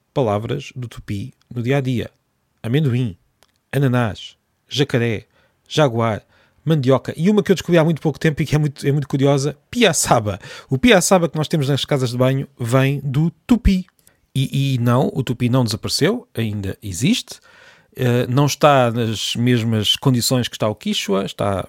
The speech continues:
bastante mais em, em perigo, mas, mas é uma língua muito importante na história da língua portuguesa, eh,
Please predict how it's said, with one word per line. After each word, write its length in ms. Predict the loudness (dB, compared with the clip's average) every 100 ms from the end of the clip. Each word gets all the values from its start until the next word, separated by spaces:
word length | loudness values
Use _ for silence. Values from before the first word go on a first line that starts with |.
| -10
bastante 440 | -12 -8 -8 -8 -8
mais 640 | -6 -6 -6 -8 -10 -12 _ _ _ _ -20 -20 -6
em, 200 | -4 -2
em 200 | -2 -2
perigo, 580 | -2 -2 0 -2 -2 -4 -8 -20 -20 -20 -12
mas, 680 | -4 -2 -2 -2 -4 -6 -6
mas 160 | -4
é 40 | -4
uma 120 | -4
língua 200 | -4 -4
muito 200 | -4 -8
importante 260 | -8 -6
na 80 | -6
história 220 | -6 -8
da 60 | -6
língua 180 | -6 -8
portuguesa, 720 | -10 -8 -4 -2 -2 -4 -6 -8 -20 -20 _
eh, 600 | -6 -4 -2 -4 -6 -8